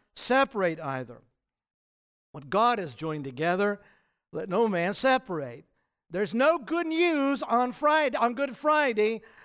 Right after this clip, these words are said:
without an empty tomb on Sunday. <laughs>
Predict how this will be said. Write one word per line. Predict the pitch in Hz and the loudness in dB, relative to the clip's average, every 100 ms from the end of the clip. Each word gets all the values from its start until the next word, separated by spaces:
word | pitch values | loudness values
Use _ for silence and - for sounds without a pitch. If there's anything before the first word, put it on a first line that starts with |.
| _ _ | _ _
without | - 202 277 294 277 226 233 196 - _ - | -4 0 4 4 4 4 0 -4 -20 _ -6
an | 208 | 2
empty | 277 269 240 | 2 2 -4
tomb | - 330 320 226 208 214 - - | -2 0 2 2 0 -2 -8 -2
on | 226 | -2
Sunday. | 233 262 269 196 143 _ _ | 2 0 2 -2 -6 _ _
<laughs> | 156 | -16